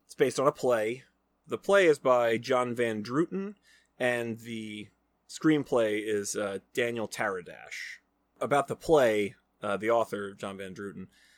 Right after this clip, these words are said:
uh, said in an interview that originally Bell Book and Candle was a, a more serious play, and he says, "And then I asked myself what constitutes witchcraft, and I felt the answer lies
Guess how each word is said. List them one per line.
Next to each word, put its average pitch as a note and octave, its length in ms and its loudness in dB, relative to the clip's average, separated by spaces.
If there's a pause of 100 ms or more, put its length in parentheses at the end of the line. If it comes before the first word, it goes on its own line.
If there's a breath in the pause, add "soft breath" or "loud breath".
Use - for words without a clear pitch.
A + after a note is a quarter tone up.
(400 soft breath)
uh, G2 120 -6
said B2+ 280 0
in A2+ 60 -4
an A#2 60 -6
interview A#2+ 400 -2
that A2+ 120 0
originally C3+ 340 2
Bell B2+ 220 4
Book A#2+ 180 -2
and A#2+ 80 -4
Candle A#2+ 440 0
was A2+ 180 0
a, A#2 540 -12
a - 20 -2
more A2+ 300 0
serious D3 460 2
play, C3 420 2
and G#2+ 100 -4
he G#2 60 -6
says, G#2+ 200 -10
"And A2+ 100 -4
then C#3+ 100 2
I C3+ 100 2
asked C3 240 -2
myself A#2+ 420 0
what A#2+ 220 -2
constitutes - 560 -4
witchcraft, G#2+ 600 -2
and A2 120 -6
I A2 60 -6
felt B2 200 0
the C3 160 -2
answer D#3+ 300 0
lies C3 460 0